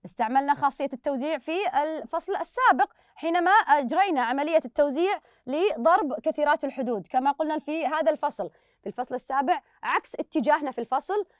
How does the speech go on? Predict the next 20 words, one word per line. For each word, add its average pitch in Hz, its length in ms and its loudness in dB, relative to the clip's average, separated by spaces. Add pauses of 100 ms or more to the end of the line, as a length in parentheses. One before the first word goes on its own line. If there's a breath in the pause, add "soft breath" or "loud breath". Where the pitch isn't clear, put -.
(120)
السادس. 180 420 -6
في - 40 -14
الفصل 233 300 -10
السادس 240 360 -6
كانت 240 240 -4
يوجد، 220 300 -8
يوجد 247 220 -2
لدي 254 220 4
عوامل 285 540 6 (480)
نجري 359 380 6
عملية 359 440 2
الضرب 359 340 2
حتى 277 240 -6
نحصل 269 300 -4
على 247 160 -2
كثيرة 277 380 -4
الحدود، 190 380 -6
الآن 302 300 4
العكس، - 480 -4 (680)
كثيرة 339 300 0